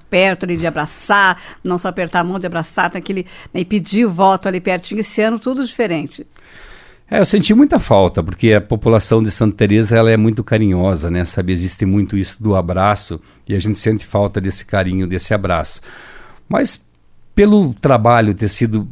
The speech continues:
Speaker 2: é, muito bem feito, e não ter parado durante até os quarenta e cinco dias de campanha, se houve um grande respeito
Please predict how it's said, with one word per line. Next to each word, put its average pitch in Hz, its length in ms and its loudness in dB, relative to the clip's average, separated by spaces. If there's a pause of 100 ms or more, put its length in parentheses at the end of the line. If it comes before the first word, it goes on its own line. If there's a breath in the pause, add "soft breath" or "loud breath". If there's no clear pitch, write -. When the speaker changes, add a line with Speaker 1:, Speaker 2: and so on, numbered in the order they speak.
Speaker 2:
é, 107 160 -4
muito 117 340 0
bem 98 220 0
feito, 117 500 0
e 104 40 0
não 110 140 2
ter 113 180 -2
parado 104 460 0
durante 107 400 -2
até 101 160 -4
os 113 140 -2
quarenta 101 320 -4
e 98 40 -8
cinco 95 300 -6
dias 95 280 -2
de 92 80 -8
campanha, 113 500 -2
se - 160 -2
houve 135 180 2
um 139 100 2
grande 143 280 2
respeito 120 800 -2